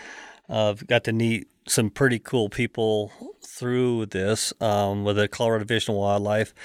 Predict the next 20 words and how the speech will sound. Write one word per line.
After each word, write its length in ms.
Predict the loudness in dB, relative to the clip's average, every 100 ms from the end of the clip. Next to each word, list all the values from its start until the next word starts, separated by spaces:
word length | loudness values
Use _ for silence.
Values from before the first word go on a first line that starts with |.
| -14 -14 -14 -16 -20 -6
Uh, 160 | -2 0
Kathy 300 | 2 2 2
Green, 380 | -2 0 2 2
back 260 | 4 2 2
when 80 |
she 240 | -2 2 2
was 240 | 2 2
in, 300 | 2 2 2
um, 460 | 2 2 0 -4 -8 -8 2
uh, 140 | 2
the, 440 | 2 0 0 0 -4 -12 -12 -10
the, 320 | -2 0 0 -6 -16 _ _
the 100 | -4 -2
head 200 | -2 0
biologist 580 | 2 2 0 -2 -4
down 280 | 0 0 0
there, 260 | 2 2 2 -4 -14 -14 -16 -10 -2
I 60 |
mean, 240 | 0 2 0
she 480 | 2 2 2 0